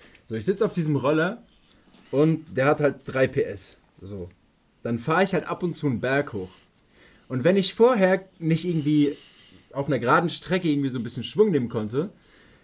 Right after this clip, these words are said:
dann ist das halt auch nur mit dreißig oder fünfundzwanzig möglich. <laughs> Und dann, und dann fahr ich diesen Berg hoch.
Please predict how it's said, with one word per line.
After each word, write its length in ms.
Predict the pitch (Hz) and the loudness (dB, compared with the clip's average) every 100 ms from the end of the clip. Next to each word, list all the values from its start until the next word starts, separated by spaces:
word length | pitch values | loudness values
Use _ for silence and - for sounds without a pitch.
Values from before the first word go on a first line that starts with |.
| _ _ _ | _ _ _
dann 160 | - 202 | 0 0
ist 340 | 202 285 311 | 2 0 2
das 240 | 240 208 160 | 2 2 2
halt 220 | 165 156 | -2 2
auch 280 | 143 165 156 | 4 4 2
nur 200 | 135 147 | 0 2
mit 280 | 156 160 - | 0 -4 -4
dreißig 600 | 151 135 143 143 185 170 | -2 4 4 2 -2 0
oder 160 | 151 | 2
fünfundzwanzig 680 | 156 165 165 - 170 170 170 | 0 0 -4 -2 -2 -2 -2
möglich. 580 | 156 147 143 120 110 107 - | 2 2 2 0 -6 -8 -6
<laughs> 80 | - | 2
Und 300 | 220 214 202 208 | 4 6 4 4
dann, 160 | 226 214 | 4 2
und 280 | 214 170 | 2 0
dann 100 | 196 | -2
fahr 300 | - - 151 | -6 -2 -2
ich 120 | 180 - | -2 -4
diesen 240 | 147 165 | -6 0
Berg 220 | 127 127 147 | 2 2 2
hoch. 160 | 151 | -4